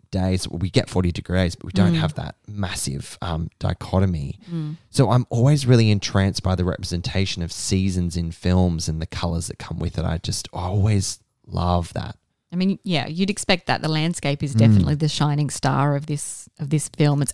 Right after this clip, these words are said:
Speaker 2: absolutely stunning. And as we mentioned, the dialogue is minimal, which means that the cinematography really needs to carry it, the performances really need to carry it.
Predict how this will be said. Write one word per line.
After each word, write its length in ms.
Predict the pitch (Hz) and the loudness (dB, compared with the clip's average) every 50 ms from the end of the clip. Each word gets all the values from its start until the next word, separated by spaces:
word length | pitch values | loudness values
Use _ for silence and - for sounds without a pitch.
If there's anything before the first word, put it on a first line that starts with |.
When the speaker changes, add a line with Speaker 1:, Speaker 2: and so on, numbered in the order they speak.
| - _ 160 | -2 _ 2
Speaker 2:
absolutely 680 | 165 165 175 170 135 - - 151 156 - - 151 131 | 4 4 4 2 0 -2 2 2 2 2 2 -2 -2
stunning. 760 | - - - - - - _ - 139 139 139 127 107 117 110 143 | -2 -6 -8 -10 -10 -6 _ 0 2 2 2 2 2 0 0 2
And 140 | - 170 170 | 4 4 4
as 120 | 165 151 | 6 6
we 120 | 170 165 | 4 4
mentioned, 440 | 151 156 165 180 170 - 165 151 135 | 6 6 4 4 2 2 0 -2 0
the 200 | 151 156 143 147 - - | 0 0 0 -2 -2 -4
dialogue 480 | 143 135 147 143 143 143 151 147 151 | 0 0 2 2 2 2 2 0 0
is 120 | 147 - - | -4 0 4
minimal, 440 | 170 196 269 294 233 175 135 127 135 | 6 6 8 8 6 6 4 2 0
which 180 | 143 - - | -2 -2 -2
means 380 | 165 156 151 151 139 135 147 - | -2 -2 -2 -2 -4 -6 -4 -2
that 240 | - 131 - - - _ _ - | 0 0 0 -2 -6 _ _ -6
the 160 | 156 160 151 | -4 -4 -2
cinematography 800 | 143 - - 160 151 143 - - 160 147 - 143 - - 156 151 | -4 -2 0 0 2 2 4 2 2 4 4 0 2 2 2 2
really 560 | 147 147 156 156 160 160 160 160 156 156 151 147 | 4 6 6 8 8 8 8 8 8 6 6 4
needs 260 | 143 143 143 - - | 4 2 0 -2 -2
to 60 | - | -4
carry 380 | - - - 139 139 139 147 147 | -4 -2 -2 0 2 2 2 2
it, 60 | - | 0
the 80 | - 147 | -2 -6
performances 720 | - 147 - - - 151 151 147 135 - - - 156 156 160 | -8 -10 -6 -4 -2 0 0 0 -2 -4 -6 -6 -6 -6 -2
really 340 | 151 151 147 147 143 139 | 0 2 2 2 2 2
need 220 | 139 139 135 143 - | 2 2 0 0 -2
to 80 | - | -6
carry 400 | - - - 135 147 147 147 147 | -6 -4 -2 -2 0 2 0 0
it. 220 | 143 - - - | 0 -2 -4 -8